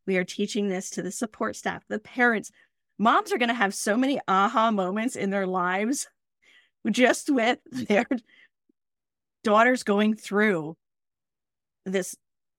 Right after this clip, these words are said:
what we offer. It, it's gonna be so many aha moments, and there's gonna be a connection. So moms are gonna be able to connect with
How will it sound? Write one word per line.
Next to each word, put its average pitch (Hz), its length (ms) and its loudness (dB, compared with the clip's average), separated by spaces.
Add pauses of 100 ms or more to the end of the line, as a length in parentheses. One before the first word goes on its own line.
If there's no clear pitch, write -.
(160)
what 202 260 0
we 208 120 2
offer. 214 420 -2 (1400)
It, 202 140 -2
it's 233 160 -4
gonna 240 160 -2
be 233 80 -4
so 269 300 -2
many 311 160 0
aha 233 320 0
moments, 214 280 -4
and 214 140 -2
there's 226 140 -4
gonna 277 160 -4
be 269 100 -4
a 247 60 -6
connection. 180 720 -12 (420)
So - 160 -4
moms 233 340 2
are 320 40 -2
gonna 302 140 2
be 254 80 -2
able 226 180 -2
to 214 100 -14
connect 196 420 -10
with 185 240 -2